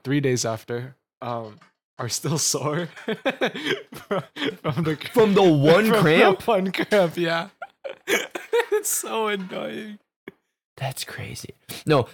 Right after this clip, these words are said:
Speaker 2: 'cause I'll be on the hamstring machine at the
Speaker 1: <sighs>
Speaker 2: gym, and I'll feel them about to cramp. You know that feeling, like, right
Speaker 1: Yes,
Speaker 2: before they're about to
Speaker 1: yes,
Speaker 2: cramp?
Speaker 1: yes, yes.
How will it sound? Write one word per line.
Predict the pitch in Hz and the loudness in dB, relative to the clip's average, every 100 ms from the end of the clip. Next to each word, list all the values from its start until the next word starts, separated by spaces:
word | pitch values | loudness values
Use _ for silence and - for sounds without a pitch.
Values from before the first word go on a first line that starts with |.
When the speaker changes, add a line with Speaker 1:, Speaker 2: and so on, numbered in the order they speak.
| _ | _
Speaker 2:
'cause | 160 156 | 0 4
I'll | - 156 | 4 4
be | 214 | 4
on | 220 | 2
the | 139 | 2
hamstring | 113 147 170 - 131 | 2 0 2 0 0
machine | 113 - 110 107 | 0 0 0 -2
at | 110 | -2
the | - 87 | -2 -2
Speaker 1:
<sighs> | |
Speaker 2:
gym, | 98 113 85 82 - _ _ - | 0 0 -2 -6 -12 _ _ -2
and | 120 117 - | 0 -2 0
I'll | 131 135 | 4 4
feel | 123 - 156 180 | 2 0 4 4
them | 190 160 | 4 2
about | 123 113 - 127 - | 2 2 2 2 2
to | 120 | -2
cramp. | - 113 82 57 - - | -4 -4 -4 -6 -14 -2
You | 160 | 0
know | 226 | 2
that | 262 | 2
feeling, | 196 202 175 127 | 2 2 2 2
like, | 120 | 4
right | - | 6
Speaker 1:
Yes, | 165 143 | 8 6
Speaker 2:
before | 131 | 4
they're | 120 - | 4 4
about | - | 4
to | 117 | 2
Speaker 1:
yes, | 113 | 0
Speaker 2:
cramp? | - 127 123 | 0 0 0
Speaker 1:
yes, | 110 110 | -2 -4
yes. | 117 113 107 | -4 -4 -6